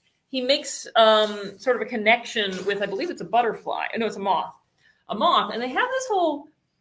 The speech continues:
very serious, very taking it seriously conversation about death and life and mourning, and is this right or is this not right that this happened?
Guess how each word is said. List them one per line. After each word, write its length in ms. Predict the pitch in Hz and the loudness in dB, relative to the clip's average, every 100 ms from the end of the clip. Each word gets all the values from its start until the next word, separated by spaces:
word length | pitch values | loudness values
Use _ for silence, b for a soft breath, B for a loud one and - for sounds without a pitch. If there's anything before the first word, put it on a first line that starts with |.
| _ | _
very 320 | 214 466 605 | 2 4 4
serious, 460 | 554 - 165 170 208 | 0 -2 -2 -2 -2
very 380 | 208 240 294 - - | -2 -2 -2 -10 -8
taking 440 | 254 240 285 269 | -2 -2 -4 -4
it 280 | 247 233 - _ _ _ _ _ | -2 -2 -6 _ _ _ _ _
seriously 880 | - - 320 311 - - 208 190 185 | -10 -4 0 0 0 -2 0 0 0
conversation 1080 | - 220 254 285 - 170 156 - 175 185 196 - | -2 -4 -2 -4 -4 -2 -4 -4 -6 -6 -6 0
about 760 | 180 175 160 151 170 151 - - _ _ _ _ 170 | 0 0 0 2 0 -2 -8 -18 _ _ _ _ -6
death 420 | 160 139 165 - - | -4 -2 -4 -6 -4
and 340 | 214 240 - | -4 -4 -6
life 400 | - 95 185 185 - | -4 -4 -4 -8 -4
and 260 | 196 208 | -2 -2
mourning, 500 | 175 - 95 123 190 | -4 -6 -8 -8 -8
and 320 | - 175 175 | -2 0 0
is 260 | 175 180 175 | 0 -4 -4
this 240 | 185 185 | -6 -6
right 300 | 175 156 170 165 | -4 -4 -4 -4
or 120 | 180 | -4
is 200 | 165 165 | -4 -4
this 180 | 180 180 | -6 -2
not 300 | 170 165 - | 0 0 0
right 240 | 156 165 | 0 0
that 120 | 180 | -4
this 200 | 180 185 | -6 -6
happened? 500 | 185 143 143 160 214 | -4 -4 -4 -8 -10